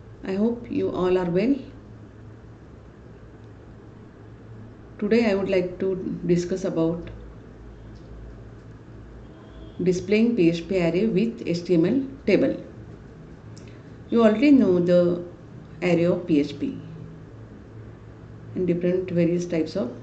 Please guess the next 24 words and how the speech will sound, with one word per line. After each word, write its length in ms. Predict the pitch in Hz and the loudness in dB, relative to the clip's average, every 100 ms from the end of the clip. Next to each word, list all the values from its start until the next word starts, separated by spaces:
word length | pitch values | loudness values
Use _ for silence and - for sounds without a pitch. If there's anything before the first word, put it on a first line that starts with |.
| - | -2
P 80 | 170 | 0
H 180 | - | 0
P 80 | - | -2
arrays. 480 | 127 131 - - - - - - - - - - - - - - - - - - - | -4 -4 -6 -8 -14 -16 -18 -18 -16 -18 -18 -20 -18 -18 -18 -18 -16 -16 -16 -18 -4
Here 420 | 233 226 185 254 - - - - - | 2 4 4 2 -4 -12 -16 -18 -4
we 120 | 196 | 0
have 180 | 208 214 | 0 2
to 100 | 262 233 | 0 2
take 200 | 185 180 | 2 4
the 140 | 196 | 2
elements 360 | 180 190 254 - | 4 4 2 0
from 200 | 185 180 | 0 0
array 420 | 165 165 196 - | 2 2 0 0
and 180 | 196 175 | 0 0
display 460 | 170 - 196 285 269 - | 0 0 2 2 0 -2
with 200 | 214 269 | -2 2
H 180 | 170 - | 0 2
T 100 | 165 | 2
M 80 | 185 | 2
L 100 | 226 | 6
table. 380 | 214 - - - - - - - - - - - - - - - - | 4 4 -4 -10 -18 -18 -18 -18 -18 -18 -18 -18 -18 -18 -18 -18 -8
After 260 | 226 - 285 | -8 0 4
executing 1000 | 254 185 226 240 254 208 175 226 - - | 4 4 2 4 4 4 4 2 -2 -2
this 380 | 190 202 - | -2 -2 -6